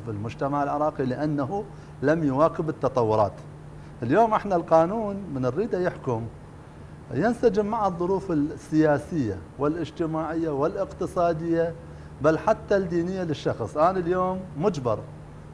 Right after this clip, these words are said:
كمواطن عراقي وكمختص بالقانون أن أطبق ما وجدنا عليه آباءنا، يعني نذكر على قانون الأحوال الشخصية السيد محسن الحكيم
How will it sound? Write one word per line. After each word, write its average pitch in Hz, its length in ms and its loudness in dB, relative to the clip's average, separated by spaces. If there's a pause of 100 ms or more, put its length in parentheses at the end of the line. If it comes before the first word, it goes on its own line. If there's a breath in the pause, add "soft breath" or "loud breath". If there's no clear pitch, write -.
كمواطن 127 560 4
عراقي 135 460 0
وكمختص 135 580 -4
بالقانون 170 600 -2 (500 loud breath)
أن 208 100 2
أطبق 196 540 2 (140)
ما 180 140 2
وجدنا 175 520 0
عليه 160 580 2
آباءنا، 120 440 2
يعني 131 260 0
نذكر 160 360 0 (180)
على 147 200 2
قانون 151 340 2
الأحوال 151 440 0
الشخصية 135 720 -2 (720 loud breath)
السيد 151 440 2
محسن 170 360 -2
الحكيم 165 500 0